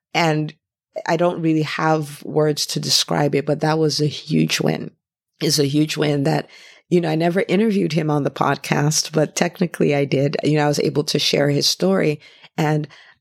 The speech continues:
I have no idea the changes people are gonna make in their lives because of them. And if you haven't had an opportunity to listen to them, you can.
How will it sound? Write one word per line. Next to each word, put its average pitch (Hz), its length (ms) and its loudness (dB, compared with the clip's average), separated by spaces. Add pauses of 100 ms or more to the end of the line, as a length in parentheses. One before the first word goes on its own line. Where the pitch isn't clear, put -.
I 180 120 0
have 185 200 2
no 170 160 0
idea 147 800 0
the 156 140 2
changes 160 500 0
people 156 320 -2
are 151 80 2
gonna 147 220 -2
make 147 260 0
in 143 100 0
their 143 180 2
lives 139 360 -2
because 139 380 0
of - 140 0
them. - 200 -2
And 202 180 0
if 226 120 -2
you 240 80 2
haven't 214 240 0
had 180 240 -2
an 151 120 0
opportunity 143 640 0
to 139 140 -2
listen 139 360 2
to - 140 0
them, 139 200 2
you 165 120 2
can. 147 440 -4